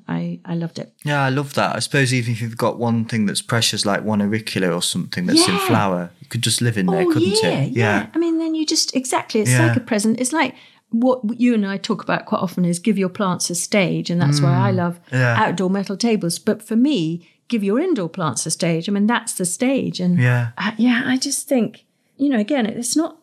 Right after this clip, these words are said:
Speaker 1: super cheap, I'm afraid, but it's, um, something that you will have forever. And I'd rather that than get something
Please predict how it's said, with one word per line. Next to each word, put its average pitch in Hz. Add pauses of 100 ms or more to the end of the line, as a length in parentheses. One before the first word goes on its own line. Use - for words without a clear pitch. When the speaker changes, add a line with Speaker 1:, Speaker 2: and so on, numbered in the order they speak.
Speaker 1:
super 240
cheap, 262
I'm 208
afraid, 226
but 220
it's, -
um, 233 (180)
something 220
that 214
you 220
will 214
have 214
forever. 175 (340)
And 202
I'd 240
rather 226
that 190
than 175
get -
something 175